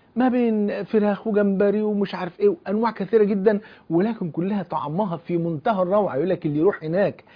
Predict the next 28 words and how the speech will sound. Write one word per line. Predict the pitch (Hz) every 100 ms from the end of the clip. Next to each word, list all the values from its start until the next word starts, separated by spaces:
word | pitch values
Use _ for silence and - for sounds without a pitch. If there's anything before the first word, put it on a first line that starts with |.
| - -
وما | 160 185
ياكلش | - 247 -
من | 190
عند | 190 196
الراجل | 220 190
ده | 220
يبقى | 185 165
ما | 135
اكلش. | 117 92 - - _ _ _ _ _ -
سبحان | 131 - 254 247
الله. | 226 247 165 _ _ _ -
والوجبة | 254 262 240 196
تلاقيها | 190 214
مثلًا | 196 202
بتلاتاشر | 180 185 196 190 185 180
ريال، | 180 185 196
وفي | 220 214 226
بتسعتاشر، | - 190 180 196 190 185
في | 208
بخمستاشر، | 190 196 170 208 190 190
وفي | 175 208
بعشرين، | 170 165 - 202 196 - - -
حاجات | 226 294 320
كده | 339 262
في | 247
متناول | 226 220 247 247
الإيد. | 220 254 165 - _ _ _ _ -
وبعدين | 170 170 185